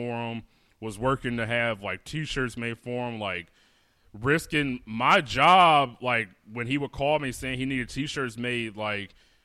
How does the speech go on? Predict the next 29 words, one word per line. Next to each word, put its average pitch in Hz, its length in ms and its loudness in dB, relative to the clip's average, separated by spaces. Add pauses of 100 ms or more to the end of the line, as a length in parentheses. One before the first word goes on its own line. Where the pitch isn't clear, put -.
(140)
calling 143 340 0
people 123 400 -8
like, 104 220 -4 (160)
like 113 180 -2 (220)
Doug 135 420 0
and 107 80 -12
other 139 160 -4
people, 117 280 -8
like, 107 120 -6
"Hey, 123 400 0 (160)
I 110 120 -2
need 120 200 -4
shirts 131 320 -6
made. 117 160 -4
What's 117 160 -6
the 117 100 -10
fastest 123 400 -2
you 113 60 -12
can 110 80 -14
get?" 117 140 -6
Like, 104 260 -4 (800)
that's 151 240 0
why 196 140 4
I 196 40 4
got 170 140 2
so 156 160 -2
frustrated, 139 600 0
'cause, 110 200 -8
like, 113 200 -2